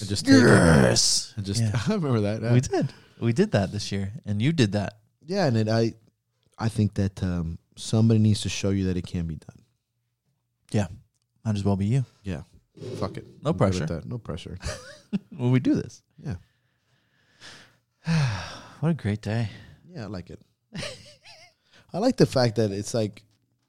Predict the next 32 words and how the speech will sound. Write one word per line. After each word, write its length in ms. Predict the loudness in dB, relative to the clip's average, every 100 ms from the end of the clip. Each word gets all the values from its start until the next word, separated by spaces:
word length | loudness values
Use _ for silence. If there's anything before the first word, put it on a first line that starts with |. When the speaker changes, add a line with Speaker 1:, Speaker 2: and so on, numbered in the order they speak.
| _ _ -4
Speaker 1:
I 60 |
wanted 260 | -2 0 2
to 100 | 4
end 180 | 4 4
the 60 |
year 380 | 4 6 6 4
on 100 | 2
this 140 | -2 2
podcast, 560 | 2 2 0 0 -2 -8 _ _ _ _ _ _ _ _ _ _ _ -20 -20 _ _ _ _ _ _ _ _ _ _ _ _ 2
uh, 60 |
in 140 | 6 6
a 60 |
sense 240 | 6 6 6
of 60 |
nostalgia, 540 | 6 4 6 6 6 6
but, 240 | 6 2 -2 _
but 240 | -2 -2
calm. 320 | -2 -6 -6 -14 _ _ _ _ _
Speaker 2:
Yeah. 200 | 0 2
Speaker 1:
I 40 | 4
didn't, 360 | 4 4 2 _ _ _ _ _ -20 -6
I 100 | -4
thought 180 | 0 2
our 80 | 4
last 260 | 4 4
episode 380 | 0 -2 0 0
was 140 | 2 0
everything 340 | 0 -2 -2
it 80 | -2
needed 240 | -4 -6
to 60 | -8
be. 320 | -6 -6 -8